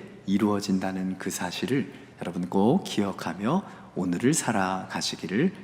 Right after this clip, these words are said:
바랍니다. 오늘 본문에 보니까 이스라엘과 아람 나라의, 어, 전쟁이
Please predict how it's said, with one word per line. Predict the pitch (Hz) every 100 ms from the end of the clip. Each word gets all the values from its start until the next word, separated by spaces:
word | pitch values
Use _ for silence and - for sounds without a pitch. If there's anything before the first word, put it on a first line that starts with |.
| - -
바랍니다. | 85 78 - - - - - - - - - -
오늘 | 156
본문에 | 151 151 156
보니까 | 151 147 131 127 117 170 - - - -
이스라엘과 | 101 127 - 170 170 170 185 - 117
아람 | 143 156 151 151 147 143 139 - - - - -
나라의, | 117 113 107 107 120 208 - - -
어, | 85 87
전쟁이 | - 113 156 143 127 117 107 101